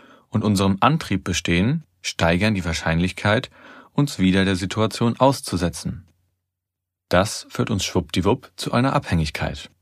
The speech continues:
Houston, we have a problem. Und jetzt fragt ihr euch vielleicht, ob man dagegen ankämpfen kann.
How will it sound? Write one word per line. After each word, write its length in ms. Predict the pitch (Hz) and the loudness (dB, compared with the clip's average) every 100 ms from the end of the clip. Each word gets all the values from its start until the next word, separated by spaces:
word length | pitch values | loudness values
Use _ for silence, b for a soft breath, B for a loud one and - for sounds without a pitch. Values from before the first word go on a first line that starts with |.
| _ _ | _ _
Houston, 540 | - 92 85 - 110 120 | -2 0 0 0 -2 0
we 160 | 113 107 | 0 0
have 120 | 113 | -2
a 40 | |
problem. 500 | 117 113 82 73 71 - _ _ _ _ _ _ _ _ _ _ _ _ _ _ _ _ | 0 0 0 -6 -10 -16 _ _ _ _ _ _ _ _ _ _ _ _ _ _ _ _
Und 200 | 101 85 | -2 2
jetzt 300 | 98 120 - | 2 0 -4
fragt 280 | - 123 - | -2 0 2
ihr 60 | |
euch 120 | 131 - | 0 2
vielleicht, 480 | 131 127 135 - | 2 2 0 -2
ob 120 | 123 131 | -2 2
man 120 | 123 | 2
dagegen 360 | 123 127 131 | 2 2 2
ankämpfen 560 | 131 139 120 95 80 - | 2 0 2 -2 -2 -8
kann. 280 | - - | -8 -10